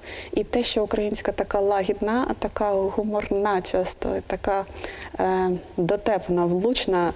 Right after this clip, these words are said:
це те, що відрізняє її від інших мов,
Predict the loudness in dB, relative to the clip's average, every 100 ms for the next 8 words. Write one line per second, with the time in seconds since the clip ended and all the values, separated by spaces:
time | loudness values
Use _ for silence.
0 | -2 -4 -2 2 2 0 -2 0 0 0
1 | 0 2 2 2 2 0 0 -2 -2 0
2 | 0